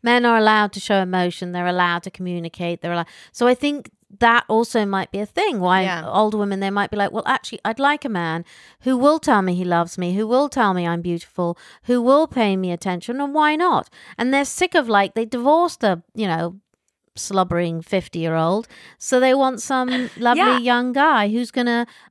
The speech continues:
Speaker 1: idolize them. And you're like, "Fair enough."
Speaker 2: And it was so much energy.
Speaker 1: Fair, exactly. Fair enough. I
Speaker 2: Yeah.
Speaker 1: mean, that's where that could be quite funny, actually, I think.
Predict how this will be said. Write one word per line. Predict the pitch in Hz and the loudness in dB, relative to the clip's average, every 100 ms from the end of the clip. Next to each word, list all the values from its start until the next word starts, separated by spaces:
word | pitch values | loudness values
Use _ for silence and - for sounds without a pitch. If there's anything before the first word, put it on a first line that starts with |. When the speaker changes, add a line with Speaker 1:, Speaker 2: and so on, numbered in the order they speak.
| - | 0
Speaker 1:
idolize | 233 381 403 220 175 170 | 2 4 4 2 2 0
them. | - 175 | -4 -2
And | 233 | -2
you're | 285 285 | 0 2
like, | 285 285 - _ _ _ | 2 0 -6 _ _ _
"Fair | - 285 | -2 0
enough." | 320 392 - - _ | 2 0 -4 -16 _
Speaker 2:
And | 233 | -2
it | |
was | 240 233 | -2 -2
so | - 226 | -2 0
much | 247 - | 0 -2
energy. | 151 220 233 - 62 50 - | -4 -2 -2 -4 -14 -14 -2
Speaker 1:
Fair, | 320 | -2
exactly. | - 277 403 - 233 | 0 2 2 2 -2
Fair | - 277 | 2 2
enough. | 285 214 - 175 | 4 2 0 -6
I | |
Speaker 2:
Yeah. | 170 254 | 0 2
Speaker 1:
mean, | 294 | 4
that's | 294 320 - - | 4 2 2 0
where | 240 202 170 | 2 4 2
that | - 208 - | 4 2 2
could | 202 185 | -4 -4
be | 170 | -4
quite | - 175 - | 2 2 4
funny, | 180 165 156 | 2 2 2
actually, | 160 - 180 175 | 0 0 0 0
I | - 175 | 0 0
think. | 202 175 - | 0 -2 -4